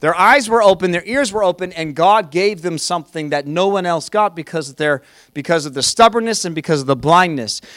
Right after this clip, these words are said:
And this is what I want us to get. The Holy Spirit is moving right now, and I don't want us to miss him.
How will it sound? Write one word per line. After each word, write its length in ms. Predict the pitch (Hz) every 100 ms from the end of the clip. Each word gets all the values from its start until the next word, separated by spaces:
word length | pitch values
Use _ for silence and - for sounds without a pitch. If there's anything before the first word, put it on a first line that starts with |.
| -
And 120 | 139
this 140 | 226 254
is 140 | 240
what 140 | 240 226
I 100 | 202
want 320 | 208 202 220
us 220 | 185 170
to 100 | 180
get. 320 | 151 170 143 - - -
The 140 | 143
Holy 300 | 139 208 294
Spirit 320 | - 285 247
is 120 | 170 151
moving 360 | 196 214 196
right 220 | 160 147
now, 440 | 135 131 110 123 175 _ _ _ _ _ -
and 160 | 165
I 140 | 156 156
don't 260 | 196 247
want 160 | 269 233
us 140 | 202
to 120 | -
miss 360 | 185 196 202 -
him. 220 | 151 87